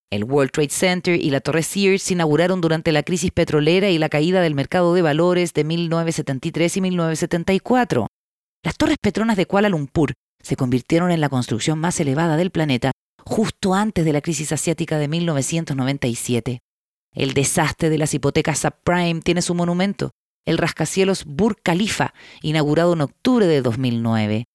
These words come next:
Y el mismísimo día que se terminó de construir la Torre Shanghai, la bolsa china se hundió un siete por ciento en media hora.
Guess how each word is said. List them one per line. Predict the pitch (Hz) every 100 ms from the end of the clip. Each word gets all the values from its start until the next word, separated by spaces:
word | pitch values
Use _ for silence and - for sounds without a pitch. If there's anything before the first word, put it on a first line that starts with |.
| _ _ _
Y | -
el | 165
mismísimo | 165 160 - 165 156 170 151 143
día | 175 214 226 226
que | 190
se | 170 165
terminó | 151 156 147 143 139 147 170 277
de | 294
construir | - - - 240 240
la | 220 214
Torre | 233 226
Shanghai, | 226 220 208 220 226 226 _ _ _
la | -
bolsa | 117 135 -
china | 127 - 131
se | -
hundió | 127 123 135
un | 127
siete | - - - 160 143
por | 135 131
ciento | - 123 113
en | 120
media | 117 120 110 107
hora. | 107 110